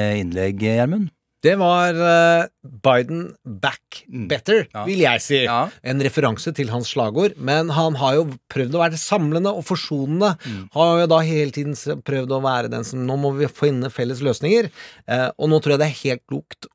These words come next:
Speaker 2: å skifte gir,
Speaker 1: Mm.
Speaker 2: eh, og si, Dette dette angrepet på demokratiet, det godtar jeg ikke. Jeg skal være den cowboyen han lanserte seg som når han lanserte sitt kandidatur.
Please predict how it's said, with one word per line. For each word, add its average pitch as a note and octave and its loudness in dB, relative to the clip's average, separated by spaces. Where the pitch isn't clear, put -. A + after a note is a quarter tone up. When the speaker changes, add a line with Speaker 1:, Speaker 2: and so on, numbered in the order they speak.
Speaker 2:
å B2+ 2
skifte - -8
gir, G3 0
Speaker 1:
Mm. F#2 -10
Speaker 2:
eh, C#3+ -4
og C#3 -8
si, F#3+ -6
Dette C#3+ -6
dette A#2+ -6
angrepet A#2 -4
på C3 -6
demokratiet, C#3+ -4
det B2+ -2
godtar A#2+ -2
jeg A#2 -8
ikke. - -10
Jeg A2+ -4
skal B2 -4
være G#2+ -4
den G#2+ -8
cowboyen C3+ 4
han B2+ -6
lanserte B2+ -6
seg A#2+ -4
som G#3 2
når C3+ -2
han B2+ -4
lanserte A#2+ -6
sitt G#2+ -8
kandidatur. A2+ -4